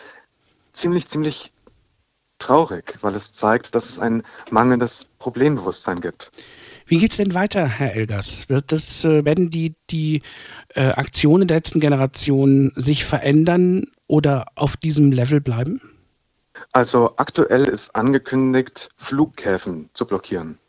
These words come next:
Speaker 1: Es sei denn natürlich, es kommt zu Verhandlungen. Das muss man immer dazu sagen. Sobald die Politik sich bereit erklärt,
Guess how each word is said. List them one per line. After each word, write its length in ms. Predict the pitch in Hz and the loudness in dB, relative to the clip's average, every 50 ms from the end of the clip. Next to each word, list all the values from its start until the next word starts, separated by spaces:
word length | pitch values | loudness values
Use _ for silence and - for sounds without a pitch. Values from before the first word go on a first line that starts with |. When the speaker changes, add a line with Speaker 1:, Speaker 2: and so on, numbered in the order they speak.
| _ _ - | _ _ -4
Speaker 1:
Es 80 | 127 | 0
sei 120 | - 135 160 | 2 2 2
denn 100 | 175 160 | 2 0
natürlich, 320 | 139 - 131 135 127 - | 0 0 0 -2 0 0
es 140 | 113 - - | -2 -2 0
kommt 300 | - 120 117 117 - - | 0 0 0 0 -2 -4
zu 140 | - - 113 | -10 -10 -8
Verhandlungen. 600 | - 104 101 107 107 92 92 90 85 76 71 - - - - - - _ _ - | -4 -2 0 0 0 -2 -4 -6 -8 -10 -14 -18 -20 -20 -20 -20 -20 _ _ -18
Das 120 | - - | -10 -6
muss 160 | 110 107 - - | -4 -4 -4 -4
man 100 | 98 - | -4 -2
immer 160 | 117 107 98 | -2 -2 -2
dazu 260 | 98 - - - 110 | -4 -6 -6 -6 -4
sagen. 320 | - - 98 87 82 82 | -4 -2 -4 -4 -4 -8
Sobald 360 | - - - 107 120 139 - - | -8 -2 0 2 2 2 0 -4
die 80 | 135 | -6
Politik 380 | - 117 117 113 - 135 135 - | -4 -2 -4 -2 -2 -6 -8 -6
sich 360 | - - 123 - - - - _ - - - - _ | -4 -4 -4 -4 -4 -12 -18 _ -20 -20 -20 -12 _
bereit 340 | - 107 98 107 117 151 - | -4 -2 2 2 2 2 2
erklärt, 600 | 98 110 - - 95 95 90 82 - - - - | -2 -4 -4 -4 -4 -4 -4 -4 -6 -10 -16 -18